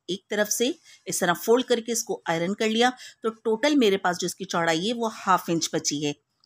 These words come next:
ये देखिए इस तरह से मैंने ये पट्टी रेडी करी है।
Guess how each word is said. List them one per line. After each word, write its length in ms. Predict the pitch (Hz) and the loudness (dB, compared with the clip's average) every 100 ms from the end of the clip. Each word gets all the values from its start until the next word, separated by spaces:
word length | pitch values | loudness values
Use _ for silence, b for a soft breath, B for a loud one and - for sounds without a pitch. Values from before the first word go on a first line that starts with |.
| _ _ _ _ | _ _ _ _
ये 160 | 170 160 | -4 -2
देखिए 380 | 147 - 147 131 _ _ _ _ _ _ _ _ _ _ _ _ _ _ - - _ _ _ _ _ _ _ _ - _ _ _ - - | -2 -4 -10 -10 _ _ _ _ _ _ _ _ _ _ _ _ _ _ -20 -20 _ _ _ _ _ _ _ _ -20 _ _ _ -18 -6
इस 120 | 180 | -2
तरह 160 | 208 185 | 2 2
से 160 | 185 | 2
मैंने 200 | 190 180 | 2 2
ये 80 | 175 | 0
पट्टी 280 | 180 - 175 | -2 -4 -2
रेडी 220 | 175 160 214 | 0 0 2
करी 280 | 233 233 240 | 2 2 0
है। 140 | 285 | 0